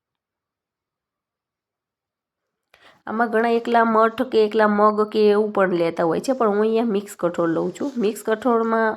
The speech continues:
ટેસ્ટ સારો આવે છે. બાકી તમારી પાસે જેટલા કઠોળ હોય એ તમે એડ કરી શકો છો. હવે આમાં પાણી નાખ્યું છે પાંચ થી છ ગ્લાસ જેવું. હવે તમારે રસો કેટલો જોઈએ છે, પાતળો,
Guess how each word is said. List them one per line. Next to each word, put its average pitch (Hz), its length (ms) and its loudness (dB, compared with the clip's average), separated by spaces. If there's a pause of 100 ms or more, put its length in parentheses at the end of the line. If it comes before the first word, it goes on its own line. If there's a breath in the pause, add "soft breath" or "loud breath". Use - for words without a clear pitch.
(300)
ટેસ્ટ 247 440 0
સારો 208 320 4
આવે 156 220 0
છે. 196 160 -4 (500 loud breath)
બાકી 208 280 -8
તમારી 220 320 -2
પાસે 220 280 -2
જેટલા 220 320 -4
કઠોળ 214 360 0
હોય 196 240 2
એ 165 40 -8
તમે 190 260 -4 (240)
એડ 185 180 0 (120)
કરી 175 220 -4
શકો 160 360 -8
છો. 208 160 -10 (1040 soft breath)
હવે 180 100 -6
આમાં 214 260 0
પાણી 208 280 2
નાખ્યું 185 380 -2
છે 202 100 -4
પાંચ 185 260 2
થી 202 140 -6
છ - 100 -10 (100)
ગ્લાસ 165 360 -4
જેવું. 180 240 -4 (500 loud breath)
હવે 190 140 -14
તમારે 220 400 4
રસો 208 320 0
કેટલો 226 380 -2
જોઈએ 214 360 0
છે, 214 180 -8
પાતળો, 196 420 2